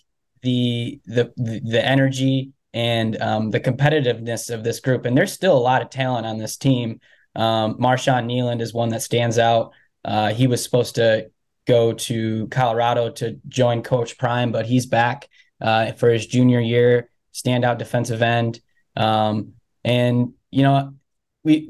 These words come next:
there's, there's, uh, credibility here. You know, Sky Moore, obviously, he, he, he's with Kansas City Chiefs. He's a former player, Greg Jennings.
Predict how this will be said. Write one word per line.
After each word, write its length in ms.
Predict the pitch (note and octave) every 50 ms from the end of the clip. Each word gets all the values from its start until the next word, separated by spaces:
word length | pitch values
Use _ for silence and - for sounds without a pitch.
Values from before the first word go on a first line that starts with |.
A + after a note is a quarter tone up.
| - F#2+
there's, 400 | C#3+ D3 D3 C#3 C#3 - - _
there's, 520 | - A#2 C#3+ D3 D3 C#3+ C#3+ C#3 C#3 - -
uh, 240 | C#3 C3+ C3 C3 C3
credibility 680 | - - F#3 F3+ D#3+ B2+ C3+ D#3 F3 F3 D#3+ D3+ D3
here. 240 | C#3+ C#3+ D3 D#3 D#3+
You 120 | E3 C#3+
know, 160 | C3+ C3+ C3 B2+
Sky 360 | - - - C#3 C3 C#3+ D3
Moore, 400 | C#3 C3+ C3+ C#3 C#3+ C#3+ C#3 C#3 B2+
obviously, 600 | C3 C3 C3+ C3+ C3+ C#3 - C3+ C3+ C#3 C#3 C3+
he, 300 | C3 C3 C3 B2+ - -
he, 260 | - B2+ A#2+ A#2 - -
he's 240 | - B2 C3 A#2+ A#2+
with 220 | B2 B2+ B2+ -
Kansas 320 | - C3+ B2+ B2 B2 B2 -
City 160 | C3+ B2 A#2+
Chiefs. 480 | A2+ - - B2+ B2+ B2+ C3 - -
He's 180 | - B2+ A#2+ A#2
a 60 | B2
former 320 | A#2+ - B2 A#2+ B2 B2 A#2+
player, 420 | - B2+ B2 A#2 A#2+ A#2+ B2 A#2+
Greg 280 | A#2+ - A#2+ A#2+ A#2 A2
Jennings. 440 | A#2+ A#2 A#2 A#2 A#2 A#2 A2+ -